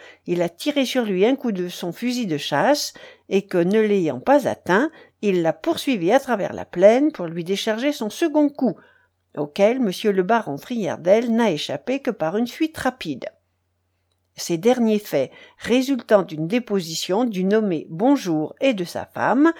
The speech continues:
qui, travaillant dans les champs, à peu de distance du lieu où la scène se passait, en ont été témoins. Ladite déposition, reçue par monsieur le juge de paix de Singlet. Arrêtons.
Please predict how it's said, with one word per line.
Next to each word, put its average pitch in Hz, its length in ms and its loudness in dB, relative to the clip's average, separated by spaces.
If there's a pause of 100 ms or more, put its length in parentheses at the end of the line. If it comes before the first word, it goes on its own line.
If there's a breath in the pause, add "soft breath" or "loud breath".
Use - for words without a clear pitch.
(360 loud breath)
qui, 269 260 -2
travaillant 214 560 0
dans 196 200 0
les 156 120 -2
champs, 320 460 2
à - 100 0
peu - 180 0
de 214 140 -2
distance 180 560 -4
du 185 140 -4
lieu 180 240 0
où 165 100 2
la 208 140 2
scène 147 260 -8
se - 120 -16
passait, 233 540 -2 (380 loud breath)
en 185 160 2
ont 214 100 2
été 302 340 0
témoins. 208 420 -2 (920)
Ladite 233 520 0
déposition, 240 960 -4 (280 soft breath)
reçue 254 400 0
par 254 180 0
monsieur 277 320 0
le 196 140 -2
juge 226 320 -6
de 175 80 -2
paix 220 400 0
de 233 180 -2
Singlet. 208 580 -2 (1080 soft breath)
Arrêtons. 311 500 2